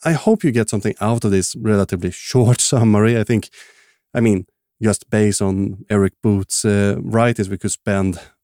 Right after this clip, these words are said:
hours on this subject. But, um, this is the short summary, and I hope they can help you maybe around the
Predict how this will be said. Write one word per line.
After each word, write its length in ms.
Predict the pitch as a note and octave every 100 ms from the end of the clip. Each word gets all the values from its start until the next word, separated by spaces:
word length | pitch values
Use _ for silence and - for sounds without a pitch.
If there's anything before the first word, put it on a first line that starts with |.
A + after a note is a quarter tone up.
| -
hours 580 | F#2+ G#2 G#2 F#2+ F2+ -
on 220 | G#2 G2+
this 220 | F#2 F2+
subject. 540 | - - D3 A2+ G#2 - -
But, 180 | A#2
um, 320 | A#2+ A#2 A#2 A2 - - _ _ _ _ _ _
this 160 | - B2
is 120 | A#2
the 60 | A#2+
short 300 | - D3+ C#3
summary, 600 | C#3+ C3+ B2+ B2+ C3 - -
and 180 | A2+ A2
I 60 |
hope 260 | G2 A2 -
they 100 | G2+
can 180 | G#2 F#2
help 440 | - A#2+ A2+ -
you 340 | A2+ A#2 A2 - _ -
maybe 140 | G2+
around 320 | F#2+ G2 G2+ G2+
the 280 | G#2+ A2